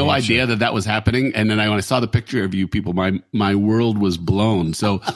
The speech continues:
Speaker 1: <laughs> you know, that I, I, I, you know, you knew him from coming and sitting in with the House Rockers,
Speaker 2: Yeah,
Speaker 1: right?
Speaker 2: yeah.
Speaker 1: And then he was going to visit family in, near your area, and some gig came about.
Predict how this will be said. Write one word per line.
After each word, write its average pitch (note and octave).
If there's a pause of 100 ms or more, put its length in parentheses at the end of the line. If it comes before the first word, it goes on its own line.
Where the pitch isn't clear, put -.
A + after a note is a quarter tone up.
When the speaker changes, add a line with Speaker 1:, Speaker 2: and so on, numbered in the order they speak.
(160)
Speaker 1:
<laughs> -
you D3
know, B2
that C3
I, D#3+ (120)
I, C3+
I, C#3+
you D3
know, C3+
you C3
knew C#3
him E3+
from C#3
coming C#3+
and C3+
sitting C#3+
in C3+
with C3
the A#2+
House A2+
Rockers, A2
Speaker 2:
Yeah, F#3+
Speaker 1:
right? D3+
Speaker 2:
yeah. D3+ (140)
Speaker 1:
And G#2+
then A2+
he B2+
was C3
going A#2+
to B2
visit A#2
family B2+
in, B2
near A#2
your C3
area, A#2
and G#2+
some A#2+
gig A#2
came A2+
about. A2